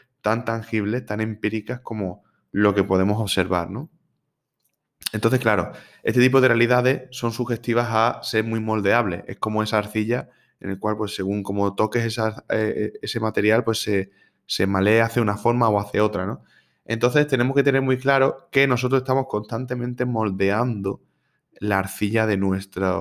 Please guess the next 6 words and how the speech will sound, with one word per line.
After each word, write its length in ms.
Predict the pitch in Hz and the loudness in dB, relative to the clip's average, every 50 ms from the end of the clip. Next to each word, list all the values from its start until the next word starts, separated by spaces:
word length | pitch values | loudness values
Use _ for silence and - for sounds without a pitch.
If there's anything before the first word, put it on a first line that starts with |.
| 90 87 - - - - - | -4 -8 -10 -12 -20 -20 -14
de, 140 | - 92 85 | -12 -10 -10
de 160 | 87 - 98 | -8 -6 -4
nuestras 400 | 95 98 98 98 - 98 95 - | -4 -4 -4 -6 -8 -10 -8 -4
ideas, 360 | 95 95 98 101 95 90 90 98 | -2 0 2 2 2 2 0 -2
¿no? 280 | 98 107 139 165 - - - - - _ _ _ _ - | -2 -2 -2 -2 -6 -12 -20 -20 -20 _ _ _ _ 0
Eh, 600 | 107 107 104 101 101 98 98 95 95 95 - _ | 2 4 6 6 6 6 4 2 0 -4 -12 _